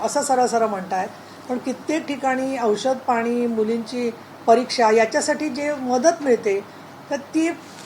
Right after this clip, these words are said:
कसे पंचेचाळीस हजार कोटी गेले, तर त्या महिलांच्या जीवनामध्ये सुधारणा झाली, त्या पायावर उभं राहत आहेत, याचं काही कि-, महत्त्वच नाही आहे का?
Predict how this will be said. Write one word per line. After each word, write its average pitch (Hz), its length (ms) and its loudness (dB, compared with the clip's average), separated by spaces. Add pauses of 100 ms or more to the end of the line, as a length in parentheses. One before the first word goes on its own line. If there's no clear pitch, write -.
(120)
कसे 339 200 4
पंचेचाळीस 302 600 2
हजार 285 220 2
कोटी 302 300 -4
गेले, 247 580 2 (560)
तर 330 40 -8 (160)
त्या 320 180 6
महिलांच्या 302 520 2
जीवनामध्ये 311 920 -2
सुधारणा 269 500 0
झाली, 294 500 -2 (420)
त्या 285 100 8
पायावर 294 380 4
उभं 277 220 0
राहत 285 240 4
आहेत, 277 300 0
याचं 262 300 4
काही 302 320 2
कि-, 254 480 0
महत्त्वच 294 500 0
नाही 220 160 -2
आहे 185 100 -4
का? 190 220 -6